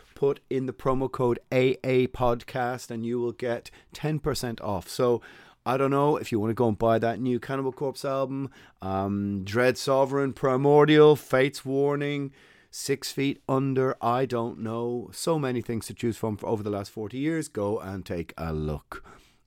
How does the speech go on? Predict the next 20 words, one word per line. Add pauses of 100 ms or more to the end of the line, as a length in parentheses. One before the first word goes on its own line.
(100)
All
right,
let's
get
into
it. (320)
This
is, (280)
as
I
said,
and
originally,
uh,
originally
this
appeared
on
my
Patreon.